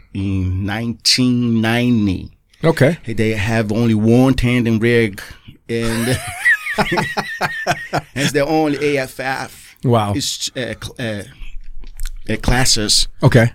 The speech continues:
Speaker 1: And it was in São Paulo, in Boituva. It was the C N P, Capital National Parachute Association.
Speaker 2: Okay.
Speaker 1: You know, like, and it was the only civilian, a civilian <clears throat> airplane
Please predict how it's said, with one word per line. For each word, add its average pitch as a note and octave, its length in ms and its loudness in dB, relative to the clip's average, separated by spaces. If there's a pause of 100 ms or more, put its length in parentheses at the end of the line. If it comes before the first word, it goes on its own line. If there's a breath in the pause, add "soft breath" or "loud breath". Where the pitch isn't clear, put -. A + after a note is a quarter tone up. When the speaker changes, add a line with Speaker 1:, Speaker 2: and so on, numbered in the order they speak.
(140)
Speaker 1:
And A#2 260 2
it A2 80 2
was G#2+ 180 0
in B2 80 4
São A2+ 200 2
Paulo, A2 460 4
in G#2 120 -2
Boituva. A#2 600 8 (340 loud breath)
It A2+ 40 2
was A#2 220 4
the A2+ 220 2 (280 soft breath)
C C3+ 420 0
N C#3+ 180 4
P, C3+ 360 2 (120)
Capital D3+ 500 0
National C3+ 520 0
Parachute B2 580 -2
Association. G2+ 720 -2
Speaker 2:
Okay. A2 260 2 (140)
Speaker 1:
You A2+ 120 -2
know, A#2 160 2
like, A2+ 480 -2 (300)
and B2 200 0
it A#2+ 40 0
was A#2 400 0
the A#2 180 -4 (120)
only C3 500 6 (200)
civilian, A2+ 720 0 (100)
a G#2+ 80 -2
civilian A2 960 0 (300)
<clears throat> C#3+ 260 -2
airplane A#2 680 0